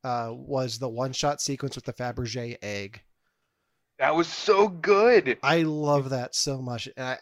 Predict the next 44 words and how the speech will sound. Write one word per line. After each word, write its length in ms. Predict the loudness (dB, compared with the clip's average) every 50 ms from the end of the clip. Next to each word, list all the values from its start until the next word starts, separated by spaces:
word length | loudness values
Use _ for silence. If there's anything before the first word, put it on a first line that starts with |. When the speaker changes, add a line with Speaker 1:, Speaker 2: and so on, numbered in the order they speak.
| -8
Speaker 1:
I 120 | -4 -4 -4
wish 380 | -4 -4 -2 -2 -2 -2 -2
I 80 | -4 -4
could 140 | -4 -6 -8
make 260 | -8 -8 -8 -6 -6
something 320 | -6 -6 -6 -8 -8 -6
that 260 | -4 -4 -4 -6 -6 -8
cool 500 | -8 -6 -6 -4 -6 -6 -8 -10 -14 -18 _ _ _ _ _ _ _ _ _ _ _ _ -8
on, 240 | -8 -8 -8 -10 -10
on 180 | -10 -10 -10 -10
video, 300 | -10 -10 -10 -8 -10 -8
but 100 | -8 -8
I 60 | -10
can't. 320 | -10 -10 -12 -14 -14 -14 -18 _ _ _ _ _ _ _ _ -8
Like, 160 | -6 -6 -2
I 140 | 2 2 4
Speaker 2:
So 180 | 4 6 4 4
Speaker 1:
wish 140 | 4 4 4
I 160 | 4 4 2
Speaker 2:
that 40 | 0
scene, 460 | -4 -8 -8 -8 -8 -8 -10 -12 -16 _ _ _ _ _ _ _ _ _ _ -16 -14 -14 -12 -4 -2
that 160 | 0 0 0
scene 220 | -2 -6 -6 -4
made 180 | -2 -2 -2 -2
me 120 | -4 -4 -2
wonder 320 | -2 -2 0 2 2 2
if 200 | 2 2 0 2
they're 120 | 2 0 0
doing 360 | 0 0 0 0 0 0 0
a 80 | -2
meta 360 | -2 0 2 2 4 4 2 0
thing 400 | 0 0 -2 0 0 -2 -4 -6
inside 480 | -6 -6 -6 -4 0 0 2 2 2
of 100 | 0 0
it 220 | -2 -2 -2 -2 -2
that 140 | -2 0
I 140 | 2 0 0
missed 560 | 0 -2 -2 0 0 0 0 0 -4 -6 -8
and 220 | -6 -6 -4 -2 0
wanna 220 | 2 4 4 6
watch 280 | 6 4 2 2 0 -2
it 60 | -4
again 320 | -4 -2 -2 -4 -4 -6
for, 360 | -8 -8 -4 -2 -2 -2 -4